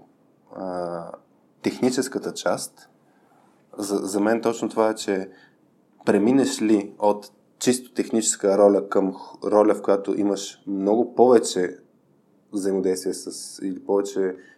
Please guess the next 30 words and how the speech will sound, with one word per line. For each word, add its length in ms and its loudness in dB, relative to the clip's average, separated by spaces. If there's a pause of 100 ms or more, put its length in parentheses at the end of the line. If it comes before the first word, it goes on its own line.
(160)
people, 300 0
казва 240 -6
си, 220 -12
така 160 -14
ще 120 -16
го 80 -14
кажа, 240 -12 (580)
е, 100 -6
тогава 180 -2
трябва 160 0
да 60 0
го 60 -2
имаш 140 -6
това 120 -6
умение, 260 -4
което 160 -10
ти 120 -20
каза 200 -6
за, 220 -8
за 140 -8
емоционалната 480 -6
интелигентност, 640 -10
да 60 -2
използваш 380 -2
тези 220 -2
емоции 380 -6
в 160 -12 (440)
полза 260 -6
на 60 -6
всички. 400 -12